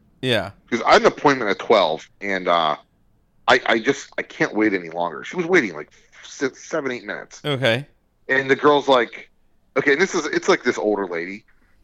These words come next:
Speaker 2: And I was like, "Wow, like, if she really needs to get her haircut, like, I could probably wait. Like, I'm not,
Speaker 1: Yeah.
Speaker 2: like, in a hurry," kinda. And she, like, stormed out.
Speaker 1: Wh-
Speaker 2: And I was
Speaker 1: so
Speaker 2: like, "Yo, wh-, what's with this lady? Like, why is she so upset?"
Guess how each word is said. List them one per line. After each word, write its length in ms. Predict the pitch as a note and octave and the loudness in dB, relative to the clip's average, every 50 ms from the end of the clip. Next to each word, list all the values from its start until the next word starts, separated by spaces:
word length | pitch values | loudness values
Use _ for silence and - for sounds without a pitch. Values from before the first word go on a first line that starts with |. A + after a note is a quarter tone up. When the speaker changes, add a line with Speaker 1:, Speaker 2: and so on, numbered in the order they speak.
| _ _ - | _ _ 0
Speaker 2:
And 80 | B2+ | 2
I 80 | C3+ C3+ | 2 4
was 180 | C3+ B2+ A#2+ B2 | 4 2 2 2
like, 280 | B2 A2+ - - - - - - - | 2 2 0 -4 -20 -20 -20 -18 -8
"Wow, 340 | F2 F#2+ A#2 E3 G3 D#3 G#2 | -2 2 4 4 4 4 2
like, 360 | F2 D#2+ F2 E2+ - - - - - _ _ _ _ _ _ - | 0 -2 -2 -4 -6 -10 -18 -20 -20 _ _ _ _ _ _ -4
if 180 | A2+ A2+ - | -4 -4 -2
she 140 | - - C3+ | -2 0 2
really 260 | B2+ C3+ D3+ E3+ D#3+ | 4 4 4 4 4
needs 180 | C#3 C3+ C#3 B2 | 2 -2 -6 -4
to 60 | A#2+ | 0
get 60 | A#2+ | 0
her 80 | A2 G2 | 0 2
haircut, 320 | - C3 A#2+ - - A2 | 4 2 2 2 0 -2
like, 160 | F#2+ G2 F2+ F#2+ | -2 -2 -2 -2
I 100 | G#2 A2+ | -2 0
could 180 | - B2 - - | -2 -4 -2 0
probably 280 | A2+ G#2+ F2+ F#2 F2 | 0 0 0 -2 -6
wait. 400 | D#2 F2 G#2+ A2 F#2 E2+ D#2+ - | -4 -2 -2 -2 -2 -2 -6 -8
Like, 180 | F2 E2+ E2 - | -8 -8 -8 -8
I'm 120 | G2 G2 F#2+ | -10 -8 -4
not, 300 | G2 G2 F#2 F2 D#2+ - _ _ _ _ _ _ _ _ _ - | -2 -2 -2 -2 -4 -8 _ _ _ _ _ _ _ _ _ -10
Speaker 1:
Yeah. 220 | B2+ C3+ C3 A#2+ G#2 | -4 -2 0 0 -2
Speaker 2:
like, 100 | F2+ F2+ | -2 -4
in 60 | F2 | -8
a 60 | D#2+ | -8
hurry," 400 | D#2+ F#2+ G#2+ A2 F#2 E2 E2 D#2+ | -6 -4 -4 -4 -4 -6 -8 -10
kinda. 460 | - - E2 E2 E2 E2 E2+ F2 - _ _ _ _ _ _ _ _ _ _ - - - - _ _ - | -10 -10 -8 -8 -6 -4 -4 -4 -6 _ _ _ _ _ _ _ _ _ _ -20 -20 -20 -20 _ _ -8
And 100 | C3 - | -6 -2
she, 140 | - E3 E3 | 2 4 4
like, 180 | D#3+ C3+ - | 4 4 0
stormed 520 | - - - - D#3+ D3+ D#3 E3 D#3+ D3 C#3 | -4 -8 -2 2 2 4 4 4 4 4 4
out. 380 | D3+ G3 A#3+ D3 E2 C2+ - - _ _ _ _ _ _ _ _ _ _ _ - | 4 4 4 2 0 0 -4 -10 _ _ _ _ _ _ _ _ _ _ _ -20
Speaker 1:
Wh- 100 | C#3 D3 B2+ | -12 -4 0
Speaker 2:
And 40 | B2 | 2
I 80 | C3+ D3 | 4 4
was 120 | D#3+ D#3 | 4 4
Speaker 1:
so 60 | D#3 D#3 | 4 2
Speaker 2:
like, 140 | D3 C#3 | 2 4
"Yo, 200 | F3 A#3 C4 G#3+ | 4 4 4 4
wh-, 440 | C3 A2 A2 A2+ A#2+ C3+ - _ - | 2 -2 -8 -10 -10 -10 -12 _ -6
what's 300 | B2+ C#3 F3+ G#3 G#3 - | 0 2 4 4 4 4
with 160 | A#3 A3 G#3 | 2 2 4
this 180 | - G3 - - | 4 4 2 4
lady? 360 | D#3 D#3+ F#3+ A#3 A#3+ D3+ G#2+ | 2 2 2 2 2 0 0
Like, 180 | G2 G2+ F#2+ G2+ | 0 -2 2 4
why 140 | B2 C3+ D3 | 4 4 4
is 60 | - | 2
she 100 | - E3+ | -4 -10
so 240 | - - - D#3 C#3+ | -4 2 2 4 4
upset?" 540 | C#3 B2+ - - - E3+ A#3 A3 G#2+ D#2 - | 4 0 0 0 2 2 4 4 2 -2 -6